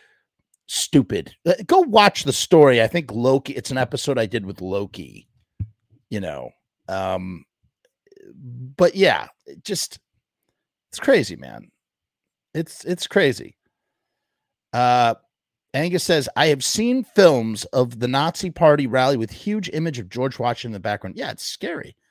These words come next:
Is this Do-, wait, what? Is this, uh, D-, is this, uh, Donald? Like,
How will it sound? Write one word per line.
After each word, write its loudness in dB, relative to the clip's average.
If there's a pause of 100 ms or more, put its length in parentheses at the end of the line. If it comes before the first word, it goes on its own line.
(600)
Is -6
this -2 (180)
Do-, 0 (240)
wait, -6
what? -4 (1000)
Is -4
this, 0
uh, 8 (180)
D-, -4
is -2
this, -4
uh, 4
Donald? -2
Like, -2